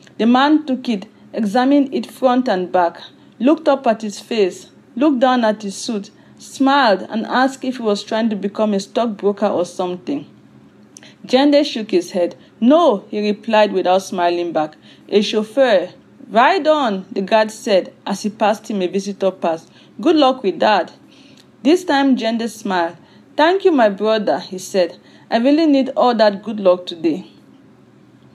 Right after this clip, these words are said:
Alone in the elevator to the twenty-eighth floor, he inspected his fingernails. No dirt, thankfully. He adjusted his clip-on tie using the security mirror above his head,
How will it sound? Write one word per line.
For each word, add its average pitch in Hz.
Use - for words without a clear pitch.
Alone 320
in 294
the 240
elevator 240
to 262
the 202
twenty-eighth 208
floor, 202
he 202
inspected 247
his 208
fingernails. 196
No 262
dirt, 196
thankfully. 196
He 262
adjusted 277
his 254
clip-on 254
tie 220
using 233
the 202
security 214
mirror 208
above 196
his 185
head, 180